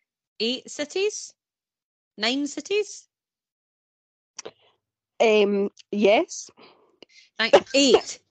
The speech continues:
Speaker 2: No
Speaker 1: Eight, I
Speaker 2: problem.
Speaker 1: think it is. I wanna say eight more than nine. Sorry, okay, so it's, it's eight city, but anyway. It is, yeah, it's basically about three miles away from the northern shore of the Firth of Forth,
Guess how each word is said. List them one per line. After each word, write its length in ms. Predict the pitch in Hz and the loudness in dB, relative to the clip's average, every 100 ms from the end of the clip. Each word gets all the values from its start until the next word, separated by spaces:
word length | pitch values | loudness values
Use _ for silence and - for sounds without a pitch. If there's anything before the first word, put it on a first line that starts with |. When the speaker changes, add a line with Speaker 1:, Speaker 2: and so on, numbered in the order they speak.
| - | 2
Speaker 2:
No 160 | 247 240 | 6 6
Speaker 1:
Eight, 60 | |
I 120 | 165 | 4
Speaker 2:
problem. 220 | 175 190 180 | 2 -2 -4
Speaker 1:
think 60 | |
it 120 | 180 170 | -8 -8
is. 100 | 170 - | -6 -2
I 100 | 196 | -2
wanna 280 | 196 247 | -2 -6
say 280 | 262 262 233 | -6 -10 -12
eight 260 | - 185 - | -10 -10 -10
more 120 | 175 | -14
than 120 | 170 | -14
nine. 160 | 160 151 | -14 -12
Sorry, 340 | - 285 196 202 | -6 -6 -6 -8
okay, 220 | 202 147 | -10 -12
so 140 | 185 | -14
it's, 100 | 190 - | -18 -20
it's 240 | 180 220 240 | -16 -10 -6
eight 180 | 226 | -6
city, 300 | 202 143 165 - | -8 -14 -16 -16
but 100 | - | -12
anyway. 200 | 180 151 _ - - - _ | -12 -14 _ -20 -20 -20 _
It 260 | 226 220 226 | -10 -8 -8
is, 180 | 220 208 | -8 -6
yeah, 120 | 185 | -6
it's 240 | 160 180 | -6 -10
basically 840 | - 233 233 240 - 226 208 202 185 | -12 -12 -10 -14 -14 -10 -6 -6 -6
about 420 | - 190 185 180 190 _ _ | -10 -6 -6 -6 -10 _ _
three 260 | 262 269 269 | -12 -10 -8
miles 420 | 277 277 277 277 | -8 -8 -8 -8
away 360 | 277 269 269 247 | -8 -6 -6 -10
from 160 | 254 | -14
the 60 | 254 | -14
northern 260 | 254 254 | -12 -12
shore 180 | 247 254 | -10 -6
of 60 | 247 | -6
the 60 | 247 | -8
Firth 260 | 247 240 | -12 -12
of 80 | 247 | -12
Forth, 400 | - 269 277 247 | -6 -4 -4 -8